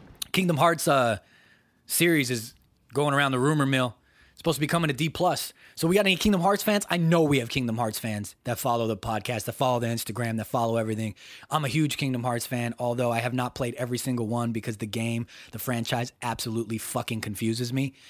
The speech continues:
Um, I have no <laughs> idea, like, where the story's going from here to there. And I, I played, I played one all the way through. I beat it long time ago. I don't really remember. I just know I had a great time.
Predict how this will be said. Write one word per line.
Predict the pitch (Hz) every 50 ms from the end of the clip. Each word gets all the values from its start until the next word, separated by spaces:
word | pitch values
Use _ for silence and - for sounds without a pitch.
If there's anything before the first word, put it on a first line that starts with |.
| - - - - _ _ -
Um, | 127 120 120 117 110 110 113 - -
I | 135
have | 123 104 104
no | 113 113 120 127 123 123 127 135
<laughs> | -
idea, | 180 151 - - - 233 170 - - - 233 190 - - - - - - - -
like, | 165 160 160 -
where | 214 214 214 196 185
the | 185 180
story's | 165 - 214 202 175 175 185 160
going | 139 190 175 170 175 165
from | - 165 156
here | 156 175 190 180 180
to | 175
there. | 165 147 175 170 170 170 170 - - - - - -
And | 147 147
I, | 147 143 143 143 139 135
I | - 143 147
played, | - - 180 175 170 165 160 160
I | - 147
played | 143 - 175 165 156
one | 143 147 170 175 175
all | 170 165
the | 165 156
way | 156 151 151
through. | 151 151 156 156 156
I | 147 127
beat | 113 131 135 139
it | 139 143 - _ _ _ _ _ -
long | 110 110 123 135 160 165 170 175 175
time | 160 - 156 147 147 143
ago. | 143 135 139 139 139 139 -
I | -
don't | 117 - 139 - 131
really | 139 151 151 139
remember. | 123 120 117 127 135 135 135 131
I | 123
just | 123 131 -
know | 151 131
I | 120
had | 113 127 117
a | 98
great | 90 95 107 123 123 113
time. | - - 113 113 113 113